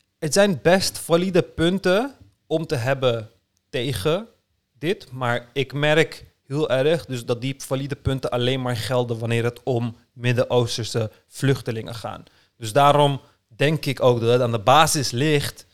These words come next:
dat het Midden-Oosterse vluchtelingen zijn. Maar omdat we dat niet willen roepen, dat wil, kijk, niemand heeft, kijk, de grootste deel van migranten die naar Nederland komen zijn Oost-Europeanen.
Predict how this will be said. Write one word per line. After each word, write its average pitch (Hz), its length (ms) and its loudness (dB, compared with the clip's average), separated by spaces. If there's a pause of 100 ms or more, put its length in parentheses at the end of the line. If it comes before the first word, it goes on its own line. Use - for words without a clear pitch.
dat 135 180 -2
het - 160 -20
Midden-Oosterse 147 880 2
vluchtelingen 120 600 -2
zijn. - 220 -10
Maar - 160 -20
omdat 139 220 -4
we 151 80 -6
dat 160 100 0
niet 165 180 -4
willen 156 240 0
roepen, 147 480 2 (520)
dat 131 120 -10
wil, 180 220 0
kijk, 180 140 -2
niemand 269 300 2
heeft, 175 240 2
kijk, - 260 -4
de 139 60 -6
grootste 190 540 2 (200)
deel 156 280 2
van 123 360 2 (180)
migranten 156 560 2
die 170 100 0
naar 135 80 2
Nederland 151 400 0
komen 175 320 2
zijn 151 160 0
Oost-Europeanen. 131 760 0